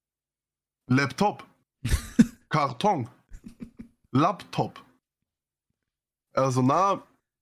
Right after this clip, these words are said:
Speaker 1: hat er nicht." Ich so, "Bruder, was hast du, hast nicht?" Er so, "Ja, ist bei Bäckerei schon." So.
Speaker 2: Bäckerei?
Speaker 1: Ich so, "Was, Bruder? Was für Bäckerei, Mann? Was für Bäckerei, Mann?"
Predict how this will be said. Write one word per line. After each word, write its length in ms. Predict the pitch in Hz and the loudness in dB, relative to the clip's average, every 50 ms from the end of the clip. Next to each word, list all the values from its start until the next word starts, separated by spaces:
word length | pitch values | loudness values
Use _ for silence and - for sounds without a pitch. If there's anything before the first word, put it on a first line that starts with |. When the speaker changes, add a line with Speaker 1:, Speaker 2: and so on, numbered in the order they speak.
| _ _ _ _ _ _ _ - | _ _ _ _ _ _ _ -4
Speaker 1:
hat 140 | 139 151 160 | -2 0 0
er 80 | 160 | 0
nicht." 320 | 131 110 101 - - - _ _ _ _ _ _ _ _ _ - | 0 0 -4 -6 -10 -16 _ _ _ _ _ _ _ _ _ -6
Ich 120 | 123 120 | -4 -2
so, 180 | - - 120 104 | 0 0 0 0
"Bruder, 220 | 98 131 131 123 | 2 2 2 2
was 140 | 113 110 110 | 0 0 0
hast 220 | 143 151 160 - - | 0 -2 -2 0 0
du, 60 | 131 | 0
hast 220 | 107 104 - - - | 0 -2 -6 -8 -12
nicht?" 140 | - - - _ _ _ _ _ _ _ _ _ _ _ _ _ _ _ _ _ _ _ _ _ | -12 -14 -16 _ _ _ _ _ _ _ _ _ _ _ _ _ _ _ _ _ _ _ _ _
Er 160 | - 120 127 117 | -4 -2 -2 0
so, 100 | 113 123 | 2 2
"Ja, 220 | 131 151 165 175 | 2 4 4 2
ist 160 | 170 143 - | 2 0 0
bei 120 | - 151 143 | 0 -2 0
Bäckerei 500 | - 156 151 - 151 135 123 135 139 131 | 2 0 0 0 0 0 2 0 0 0
schon." 240 | - 113 98 85 - _ _ _ _ _ _ _ _ _ _ _ _ _ _ _ _ _ _ _ _ _ _ _ - | -2 -2 -4 -6 -8 _ _ _ _ _ _ _ _ _ _ _ _ _ _ _ _ _ _ _ _ _ _ _ -10
So. 160 | - 101 104 - _ | -8 -8 -8 -4 _
Speaker 2:
Bäckerei? 680 | - 135 - - - 131 110 107 98 113 139 135 107 - - _ _ _ _ _ _ _ _ _ _ _ _ - | -2 -2 0 2 0 0 0 0 2 2 2 2 2 0 -6 _ _ _ _ _ _ _ _ _ _ _ _ -10
Speaker 1:
Ich 60 | - | -6
so, 80 | - 101 101 117 | -4 -4 -4 -4
"Was, 140 | 123 123 - | -6 -6 -6
Bruder? 320 | - 139 143 156 139 113 - - - - _ _ _ _ _ _ - _ _ _ _ _ _ _ _ _ _ _ _ _ | -4 -2 0 0 0 -2 -4 -10 -16 -18 _ _ _ _ _ _ -20 _ _ _ _ _ _ _ _ _ _ _ _ _
Was 260 | - - - - - - | -4 -2 -2 -2 -2 -4
für 120 | - - | -8 -6
Bäckerei, 380 | - 135 123 120 113 120 131 151 | -4 -4 -2 -2 0 0 0 0
Mann? 120 | 147 127 - - - - - - - - - - _ - - - _ _ _ _ _ | -2 -4 -6 -10 -16 -20 -20 -20 -20 -20 -20 -20 _ -20 -20 -20 _ _ _ _ _
Was 140 | - 120 - | -6 -4 -2
für 60 | - 127 | -2 0
Bäckerei, 420 | 123 143 135 - 139 131 143 151 | 0 0 0 2 2 2 2 2
Mann?" 240 | 175 165 131 - | 0 -2 -4 -6